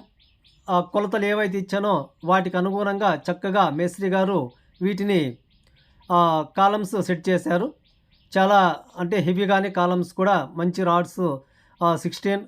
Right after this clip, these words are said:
అలాగే ట్వెల్వ్ ఎంఎం రాడ్స్ ఇక్కడ వేసేసి తొమ్మిది, పదహైదు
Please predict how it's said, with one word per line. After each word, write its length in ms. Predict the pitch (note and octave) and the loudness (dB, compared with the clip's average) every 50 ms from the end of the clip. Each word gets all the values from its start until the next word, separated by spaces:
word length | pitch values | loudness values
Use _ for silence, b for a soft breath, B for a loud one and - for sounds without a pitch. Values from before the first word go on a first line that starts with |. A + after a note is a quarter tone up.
| - E3+ | -6 -2
అలాగే 380 | E3 F3 F3+ F3+ E3+ F#3 F#3 E3 C#3 C3 | 0 2 2 2 2 0 0 0 -2 -4
ట్వెల్వ్ 320 | - - F3 E3+ F3+ F#3 | -8 -4 -2 0 0 0
ఎంఎం 220 | F#3 F3+ F3+ F3+ E3+ | 0 0 0 0 0
రాడ్స్ 360 | E3+ E3+ E3+ D3+ - - G3 F3 D3+ | 0 -2 -2 -4 -6 -6 -4 -4 -4
ఇక్కడ 200 | D3+ D3 F#3 F3 | -4 -2 0 2
వేసేసి 420 | F3 F3 F3 F3+ F3+ E3 F3 F#3 | 2 2 2 0 -2 -2 -2 -4
తొమ్మిది, 440 | E3+ - F#3 F3+ F3+ F#3+ F#3 G#3 A3 B3+ - b b b b b b b b | -4 0 0 0 2 0 0 -2 -4 -8 -12 b b b b b b b b
పదహైదు 400 | - F#3 F#3+ G3+ G#3 F#3+ F3+ G3+ | 2 2 4 4 2 2 0 -2